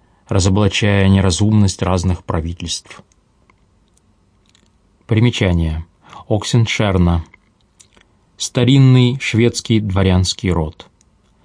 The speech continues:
Происхождение их может быть прослежено до середины четырнадцатого века. Представитель рода Аксель Оксеншерна, тысяча пятьсот восемьдесят третий,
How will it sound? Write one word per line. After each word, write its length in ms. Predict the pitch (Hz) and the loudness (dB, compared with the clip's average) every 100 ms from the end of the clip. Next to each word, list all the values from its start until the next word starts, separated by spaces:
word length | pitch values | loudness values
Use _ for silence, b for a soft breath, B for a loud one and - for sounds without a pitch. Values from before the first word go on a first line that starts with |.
| b b b _ | b b b _
Происхождение 800 | 120 120 - 135 113 156 147 139 | 0 0 2 0 2 2 4 4
их 140 | - | 2
может 260 | 135 120 113 | 2 2 2
быть 180 | 117 - | -2 -2
прослежено 720 | 117 - 127 131 110 113 113 | -4 0 0 2 2 2 2
до 140 | 107 | 0
середины 640 | - 101 104 113 117 107 - - | 0 0 2 2 2 0 -4 -10
четырнадцатого 800 | - - 107 95 - - 95 | -4 0 2 2 0 -2 0
века. 400 | 90 82 - 80 - _ b b b b b - | 0 -2 -6 -16 -20 _ b b b b b -4
Представитель 800 | 113 - - 131 143 131 123 | -4 -2 0 2 2 2 0
рода 500 | 165 117 110 104 110 - | 0 0 0 0 -2 -2
Аксель 460 | 113 107 - 110 | -4 -4 -4 -2
Оксеншерна, 880 | 110 101 - 101 - 98 95 95 107 b b b b _ | -2 -4 -2 -2 -2 -2 0 0 -2 b b b b _
тысяча 300 | 120 104 110 | -4 -2 -2
пятьсот 420 | 107 - 110 98 | -4 -4 -4 -4
восемьдесят 640 | 101 101 - 101 95 98 - | -2 -2 0 -2 -2 -6 -4
третий, 500 | 92 92 - 95 | -2 0 -2 -6